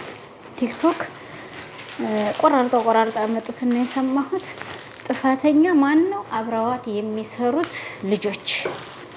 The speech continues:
በቃ የእነሱን ምክር ይዛ ነው የምትሮጠው ለካ ይች ልጅ። አየኋት።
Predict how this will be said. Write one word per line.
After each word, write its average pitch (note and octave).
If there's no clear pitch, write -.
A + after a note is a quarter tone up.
በቃ C4
የእነሱን D#4+
ምክር C#4
ይዛ C#4
ነው G#3+
የምትሮጠው G3+
ለካ G3+
ይች G3
ልጅ። F#3+
አየኋት። G3